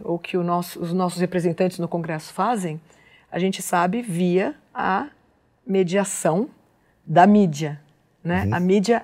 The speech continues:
Speaker 1: é exatamente isso, esse mediador. Então, nesse papel de mediador, é, é esperado que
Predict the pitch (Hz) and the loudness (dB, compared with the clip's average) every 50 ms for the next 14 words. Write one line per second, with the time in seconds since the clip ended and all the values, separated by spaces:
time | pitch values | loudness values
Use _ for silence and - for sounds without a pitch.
0 | - - 190 190 202 214 196 - 190 180 180 196 196 - 226 226 240 247 247 - | -2 -2 2 4 4 6 6 4 4 4 4 2 2 2 2 2 2 0 -2 -2
1 | - 233 180 156 156 - - - - 165 - - - _ _ _ _ _ _ - | -2 0 0 0 -2 -6 -12 -16 -16 -18 -20 -20 -20 _ _ _ _ _ _ -8
2 | - - - 214 202 214 214 185 208 247 254 202 185 147 143 147 - - - _ | -4 0 2 4 6 6 6 6 6 4 4 4 2 0 0 -2 -6 -12 -18 _
3 | _ _ - - _ _ - - - _ _ _ _ _ _ _ _ _ - 240 | _ _ -20 -20 _ _ -20 -20 -20 _ _ _ _ _ _ _ _ _ -20 -20
4 | - - _ - 254 226 - 240 240 233 220 220 247 294 302 - 262 - 220 208 | -20 -18 _ -8 0 4 6 6 8 8 8 6 4 4 2 0 -2 0 0 0
5 | - 208 202 196 196 190 190 180 175 160 175 170 151 147 175 208 247 240 214 - | 2 4 4 4 4 4 2 0 0 0 -2 -2 0 0 0 0 0 0 -4 -6
6 | - - _ _ _ - 202 196 190 190 185 185 180 175 170 175 - - - 180 | -12 -18 _ _ _ -6 -4 -2 0 0 0 0 -2 -2 -4 -6 -8 -10 -14 -16
7 | - _ _ - 185 190 208 - - - 269 - 202 185 202 226 233 208 180 180 | -18 _ _ -8 -6 -6 -6 -4 -2 0 2 4 4 4 4 4 2 2 0 0
8 | 180 185 - - 202 196 190 180 175 | -2 -6 -6 -4 -2 0 0 0 -2